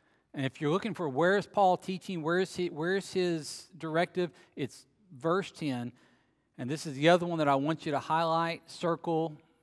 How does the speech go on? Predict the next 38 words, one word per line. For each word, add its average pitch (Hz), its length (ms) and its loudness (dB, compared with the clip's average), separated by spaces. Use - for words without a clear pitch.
write 160 360 2
it, 175 100 0
put 165 140 -2
it 170 80 0
on 170 160 2
your 160 80 -4
mirror, 165 340 0
however 156 300 2
you 160 100 -4
need 160 180 -4
to 147 60 -10
do 135 160 -4
it. 107 140 -8
"I 156 160 2
appeal 190 320 4
to 165 160 -8
you, 135 80 -4
brothers, 151 640 2
by 151 160 6
the 139 120 -2
name 180 440 0
of 170 60 -10
the 160 80 -4
Lord 165 380 -4
Jesus 170 360 -10
Christ, 160 420 -2
that 151 160 -2
all 175 340 4
of 165 120 -6
you 190 180 -2
agree, 175 480 -2
that 156 180 -4
there 165 120 0
be 160 200 0
no 156 340 6
divisions 180 600 0
among 160 380 -4
you, 117 300 -8